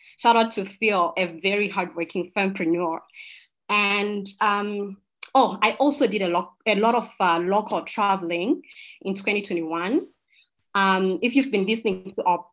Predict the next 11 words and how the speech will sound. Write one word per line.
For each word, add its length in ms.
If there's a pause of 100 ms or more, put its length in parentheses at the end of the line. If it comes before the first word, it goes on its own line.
episodes, 520
you, 280
you, 300
you 140
know 400
it's 420
one 180
of 80
my 120
passions. 680
I'm 300